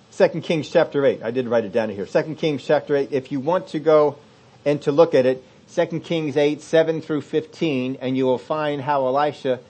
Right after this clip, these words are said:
speaks to Hazael when he anoints him. Verse fifteen here. "Then the Lord said to him, 'Go return to your way to the wilderness of Damascus, and when you arrive,'" um, I, I guess I put it in there. I didn't mean to put it in there. We are going to skip over that.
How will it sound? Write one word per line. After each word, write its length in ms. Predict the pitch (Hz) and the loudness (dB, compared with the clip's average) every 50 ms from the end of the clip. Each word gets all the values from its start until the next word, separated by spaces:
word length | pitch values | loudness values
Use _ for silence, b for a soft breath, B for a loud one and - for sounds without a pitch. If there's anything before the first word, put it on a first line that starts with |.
| - - | -20 -20
speaks 560 | - - - - - 175 165 160 - - - | -20 -20 -12 -4 -2 -2 -2 -2 -4 -10 -10
to 140 | - 151 127 | -8 -6 -6
Hazael 440 | 131 117 120 139 143 135 123 120 | -4 0 2 4 4 4 4 2
when 120 | 120 127 123 | 2 0 0
he 100 | 120 120 | -2 -2
anoints 340 | 120 123 131 135 135 - - | -2 0 -2 -2 -2 -4 -6
him. 100 | 95 - - _ _ _ b b b b b b b b b b b b b b b _ - | -8 -8 -10 _ _ _ b b b b b b b b b b b b b b b _ 0
Verse 200 | - 214 202 208 | 2 2 2 0
fifteen 600 | - - 202 185 185 - - - 196 185 165 151 131 | -2 -2 -2 -2 -2 -4 -4 -2 0 0 0 0 0
here. 220 | 131 127 107 90 | 0 0 0 0
"Then 160 | - 170 185 | 2 2 2
the 80 | 185 180 | 4 6
Lord 220 | 175 180 175 170 | 8 8 8 8
said 180 | - 185 170 160 | 6 4 4 4
to 80 | 160 | 4
him, 240 | 147 151 156 156 143 | 2 2 2 2 4
'Go 180 | 131 175 214 220 | 6 6 8 8
return 460 | 220 208 208 - 196 196 202 196 180 | 6 2 2 0 0 0 0 0 0
to 80 | 170 185 | 0 2
your 140 | 185 185 | 2 2
way 260 | 170 160 147 147 151 151 | 4 6 6 6 6 4
to 120 | - 156 | 2 0
the 120 | 143 143 | 0 4
wilderness 420 | 135 160 165 156 147 165 165 165 - | 6 6 4 4 4 0 -2 -2 -4
of 60 | 147 | -8
Damascus, 520 | 139 143 151 143 135 - - 160 143 - | -4 0 0 0 0 0 -2 -4 -4 -4
and 80 | 147 135 | -2 -2
when 140 | 143 156 156 | -2 0 2
you 80 | 156 | 4
arrive,'" 400 | 165 156 147 147 139 139 139 143 | 4 4 6 6 6 4 4 2
um, 160 | 151 143 139 131 - | 0 -2 -4 -4 -8
I, 240 | - 143 143 135 123 - - - | -8 -6 -6 -6 -6 -10 -12 -12
I 80 | 104 | -8
guess 180 | 110 127 135 - | -6 -6 -4 -2
I 60 | 143 127 | -2 -2
put 160 | - 156 147 | 0 0 0
it 80 | 135 | 2
in 120 | 156 165 151 | 0 0 0
there. 160 | 113 92 85 - _ _ - - - | -2 -4 -6 -10 _ _ -20 -14 -10
I 80 | 113 | -6
didn't 180 | 123 143 143 139 | -6 -6 -4 -6
mean 140 | 147 151 131 | -6 -8 -8
to 60 | 120 | -8
put 160 | - 131 117 | -6 -6 -6
it 100 | 101 101 | -6 -6
in 100 | 104 95 | -8 -8
there. 120 | 90 85 80 - _ - - - - - _ _ _ _ _ - _ _ _ - _ _ _ _ _ _ _ _ _ _ _ _ _ _ _ _ _ _ _ _ _ _ _ _ _ _ _ _ _ _ _ _ _ _ _ _ _ _ _ _ _ _ _ _ _ _ _ _ - | -10 -12 -16 -20 _ -20 -20 -20 -20 -20 _ _ _ _ _ -20 _ _ _ -20 _ _ _ _ _ _ _ _ _ _ _ _ _ _ _ _ _ _ _ _ _ _ _ _ _ _ _ _ _ _ _ _ _ _ _ _ _ _ _ _ _ _ _ _ _ _ _ _ -2
We 120 | 120 139 | 0 2
are 80 | 143 135 | 2 4
going 160 | 131 139 131 | 2 2 0
to 80 | 117 113 | 0 -4
skip 260 | - - 170 151 - | -4 -4 -2 0 0
over 200 | 143 135 139 139 | 0 0 2 2
that. 280 | 139 139 139 - - | 2 2 2 0 -4